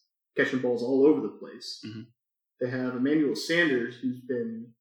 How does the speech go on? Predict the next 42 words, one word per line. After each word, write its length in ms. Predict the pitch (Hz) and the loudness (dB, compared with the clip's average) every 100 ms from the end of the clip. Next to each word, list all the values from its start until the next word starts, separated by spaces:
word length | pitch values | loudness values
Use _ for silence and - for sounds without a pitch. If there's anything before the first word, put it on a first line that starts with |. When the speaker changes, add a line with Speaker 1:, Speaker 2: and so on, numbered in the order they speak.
| _ _ - | _ _ -10
Speaker 1:
they 80 | 123 | -4
finally 240 | 139 139 | 2 2
started 300 | 127 127 123 | 2 0 0
connecting 300 | 143 123 131 | -2 -4 -6
with 140 | 117 - | -8 -4
him 100 | 127 | -4
on 100 | 117 | -4
some 160 | 117 107 | -8 -6
deep 220 | 143 143 | -6 -6
balls, 280 | 151 - - | -14 -16 -16
so 80 | 135 | -12
that's 180 | 123 - | -14 -14
kinda 140 | 117 | -18
scary. 380 | - - 117 117 117 110 | -14 -12 -10 -12 -12 -10
Speaker 2:
Mm-hmm. 160 | 110 104 _ _ _ _ _ _ _ _ _ | -10 -10 _ _ _ _ _ _ _ _ _
Speaker 1:
And 80 | 135 | 6
then 120 | 151 | 8
they've 180 | 151 147 | 8 6
got 180 | 139 123 | 4 2
Cole 220 | 156 127 | 4 4
Beasley, 400 | 175 208 147 139 | 6 4 6 4
who 400 | 131 131 127 123 | 6 6 4 2
is 400 | 117 120 - - _ _ _ _ - | 0 -8 -16 -20 _ _ _ _ -8
just, 200 | 117 - | -6 -6
like, 120 | 104 - | -12 -10
one 120 | 135 | -8
of 80 | 117 | -6
the 60 | 117 120 | -6 -6
best 460 | 117 - - - - | -6 -6 -10 -16 -8
move 200 | 135 127 | 0 0
the 60 | 127 | 0
chains 380 | 123 123 120 113 | -2 -4 -4 -6
guys 340 | 110 104 113 | -6 -6 -10
in 80 | 113 | -12
the 140 | 117 | -10
N 80 | 117 | -10
F 160 | - - | -12 -14
L. 220 | 101 - - | -14 -14 -16
He's 100 | 110 | -16
always 220 | 113 113 | -12 -12
open 240 | 113 110 104 _ | -12 -12 -16 _
on 160 | 127 | -16